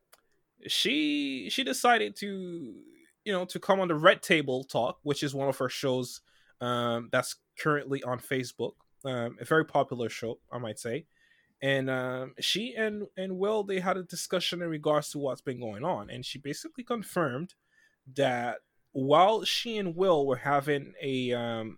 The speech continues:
a break during their marriage because they were going through a lot, and they were ba-, they were basically broken up basically at that point.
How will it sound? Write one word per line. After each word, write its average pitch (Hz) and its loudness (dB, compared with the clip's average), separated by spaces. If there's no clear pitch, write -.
a 117 -4
break 165 2
during 131 -4
their 120 -2
marriage 117 -4
because 123 -6
they 131 -2
were 123 0
going 131 -2
through 123 -4
a - 0
lot, 113 0
and 117 -2
they 135 0
were 131 2
ba-, 156 -2
they 156 0
were 247 2
basically 190 2
broken 165 4
up - 0
basically 123 -4
at 110 -2
that - -6
point. - -12